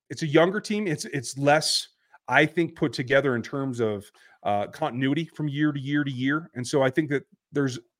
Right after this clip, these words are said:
in particular, a couple of players that I'd like to see them attack. I think in general,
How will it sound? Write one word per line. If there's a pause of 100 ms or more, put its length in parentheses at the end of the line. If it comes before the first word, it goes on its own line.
in
particular,
a
couple
of
players
that
I'd
like
to
see
them
attack. (300)
I
think (180)
in
general,